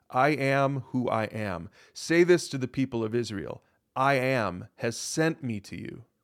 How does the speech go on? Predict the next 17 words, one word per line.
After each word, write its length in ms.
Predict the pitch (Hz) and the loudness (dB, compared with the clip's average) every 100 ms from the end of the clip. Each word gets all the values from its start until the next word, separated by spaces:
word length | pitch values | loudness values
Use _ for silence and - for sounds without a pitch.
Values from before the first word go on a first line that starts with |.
| _ | _
This 240 | 120 156 165 | 0 0 2
was 220 | 196 147 | -2 0
what 240 | 143 139 | -2 -2
the 80 | 131 | -6
Jewish 440 | 107 120 147 147 - | -4 0 2 0 -2
people 360 | 127 123 113 | -4 -2 -4
understood 640 | 135 143 156 156 - 135 120 | -2 2 2 2 0 -4 -4
to 100 | - | -6
be 120 | 127 | -4
the 120 | 117 113 | -2 -2
name 260 | 110 110 | -2 -2
of 140 | 107 98 | -4 -4
God. 320 | 101 98 - - | -4 -4 -6 -2
"I 160 | 117 | 2
am 460 | 127 123 107 90 98 _ _ _ | 2 2 -2 -4 -12 _ _ _
Jehovah 540 | - 117 135 123 107 92 | -4 2 4 4 0 0
Yahweh." 540 | 107 117 120 107 - | 2 4 4 0 -8